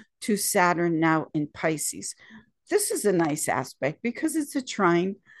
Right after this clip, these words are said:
A trine is ease, it's water.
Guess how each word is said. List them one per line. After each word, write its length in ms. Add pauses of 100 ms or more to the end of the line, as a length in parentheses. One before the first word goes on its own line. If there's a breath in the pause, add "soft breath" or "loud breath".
(240 soft breath)
A 60
trine 480
is 380
ease, 520
it's 280
water. 540